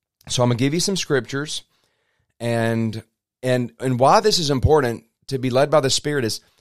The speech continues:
you know, as a, as a pastor, as a, as a ministry leader,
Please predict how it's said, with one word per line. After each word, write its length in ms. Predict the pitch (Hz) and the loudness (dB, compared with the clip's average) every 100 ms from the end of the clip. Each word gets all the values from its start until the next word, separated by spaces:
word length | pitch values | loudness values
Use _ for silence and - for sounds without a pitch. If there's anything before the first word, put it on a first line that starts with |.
| _ | _
you 100 | 120 | -4
know, 80 | 160 | 0
as 140 | 156 123 | 2 2
a, 140 | 117 120 | 0 -2
as 120 | 120 | -4
a 60 | |
pastor, 600 | 104 139 156 160 - 160 | -2 0 0 0 -2 0
as 180 | 135 104 | 0 0
a, 60 | 107 | -2
as 140 | 101 | -4
a 60 | 95 | -2
ministry 640 | 117 170 160 - 131 117 110 _ _ _ _ _ - | 0 0 -2 -4 -4 -4 -8 _ _ _ _ _ -4
leader, 480 | 143 165 127 117 | 0 2 0 -2